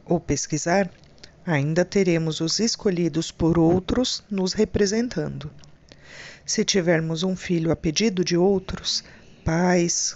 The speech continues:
cônjuges, amigos, religiosos,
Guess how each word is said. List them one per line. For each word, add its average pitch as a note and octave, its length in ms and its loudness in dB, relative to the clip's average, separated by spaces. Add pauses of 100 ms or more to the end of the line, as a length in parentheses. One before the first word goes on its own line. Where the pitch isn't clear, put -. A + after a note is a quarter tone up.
(100)
cônjuges, E3+ 840 0
amigos, D#3+ 880 -2
religiosos, D#3+ 1080 2